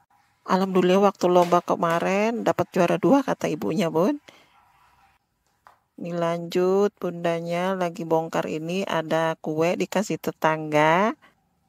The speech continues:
Ini kue ciri khas ini, oleh-oleh dari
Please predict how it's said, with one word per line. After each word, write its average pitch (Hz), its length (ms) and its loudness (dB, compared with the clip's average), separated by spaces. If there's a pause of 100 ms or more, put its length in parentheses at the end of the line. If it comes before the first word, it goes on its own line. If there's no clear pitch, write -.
(1160)
Ini 175 320 -4
kue 175 320 0
ciri 175 320 -2
khas 180 320 -2
ini, 180 640 -4 (720)
oleh-oleh 170 720 0
dari 160 880 -4